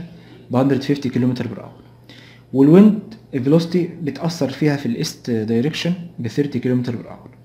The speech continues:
يبقى التوتال فيلوسيتي اللي هتمشي بيها عبارة عن ايه؟ دي، دي اكنها بالظبط نفس اللي انا عاملها. عندي فيكتور اتجاهه لفوق وفيكتور اتجاهه ايه؟ ايست. ال-، التوتال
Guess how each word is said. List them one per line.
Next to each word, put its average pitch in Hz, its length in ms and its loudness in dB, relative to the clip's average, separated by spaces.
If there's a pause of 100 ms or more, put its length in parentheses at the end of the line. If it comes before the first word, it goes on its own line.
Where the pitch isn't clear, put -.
(800)
يبقى 135 500 0
التوتال 156 540 4
فيلوسيتي 147 340 0
اللي 127 140 2
هتمشي 147 300 -2
بيها 143 160 2
عبارة 120 280 0
عن 107 100 -4
ايه؟ 113 160 -8 (500)
دي، 180 140 6
دي 180 220 4
اكنها 165 360 2
بالظبط 139 520 -4 (920)
نفس 156 260 0
اللي 143 120 0
انا 147 80 2
عاملها. 110 300 0 (400)
عندي 139 240 0
فيكتور 143 280 -2 (600)
اتجاهه 139 260 0
لفوق 147 280 -6 (540)
وفيكتور 143 420 -4 (300)
اتجاهه 127 440 -4
ايه؟ 127 160 -6 (580)
ايست. - 340 -10 (840)
ال-، 131 720 2
التوتال 151 720 2